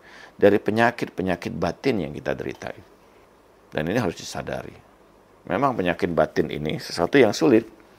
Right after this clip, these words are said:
Orang yang ditimpa kemudian penyakit itu seringkali tidak menyadari bahwa dirinya sedang dalam keadaan sakit. Bahkan, "Wa yahsabuna annahu yuhsinuna sun'a."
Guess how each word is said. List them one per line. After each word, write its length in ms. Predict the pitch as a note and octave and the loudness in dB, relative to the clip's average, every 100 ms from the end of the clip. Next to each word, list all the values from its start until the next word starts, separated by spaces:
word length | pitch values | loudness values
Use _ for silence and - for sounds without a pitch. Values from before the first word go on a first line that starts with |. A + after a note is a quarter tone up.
| _ _ _ _ _ _ - | _ _ _ _ _ _ 0
Orang 240 | E2+ A#2 | 6 8
yang 160 | A#2+ G2 | 8 4
ditimpa 480 | F2+ A#2+ B2+ A#2+ A2+ | 2 -2 0 2 2
kemudian 320 | F#2+ F2+ F2 | 0 0 0
penyakit 480 | F2 F2 D#2 E2+ - | 0 -4 -2 -2 -2
itu 80 | - | -4
seringkali 320 | F#2 F2+ A#2+ | -2 2 0
tidak 240 | G2 F2+ | 2 0
menyadari 480 | D#2+ E2+ D#2 F2 A#2+ | 0 0 6 6 6
bahwa 240 | F#2+ E2 | 6 4
dirinya 400 | D#2+ F2+ G#2 - | 2 0 -2 -4
sedang 240 | - E2 D#2+ | -4 -4 -4
dalam 80 | D2+ | -4
keadaan 240 | D2 D2+ | -4 -6
sakit. 340 | - - - - _ _ _ _ _ _ _ _ _ _ _ - _ _ _ - | -8 -14 -16 -20 _ _ _ _ _ _ _ _ _ _ _ -20 _ _ _ 0
Bahkan, 440 | D2+ - - D2 E2+ G2 D#3 _ _ _ _ _ _ - _ _ - _ _ _ _ - | 2 2 0 -2 -2 -10 -18 _ _ _ _ _ _ -20 _ _ -20 _ _ _ _ 6
"Wa 100 | G2+ | 8
yahsabuna 800 | F2 - - F#2 A#2 A#2+ A2 | 8 4 0 4 4 6 6
annahu 480 | A2 G2+ F#2+ F2+ G#2 | 6 2 2 2 4
yuhsinuna 720 | G2 - - G#2+ G#2 A#2+ G2+ | 4 4 -2 -2 0 2 0
sun'a." 560 | - F#3 C4+ - - - | 2 0 0 -6 -10 -12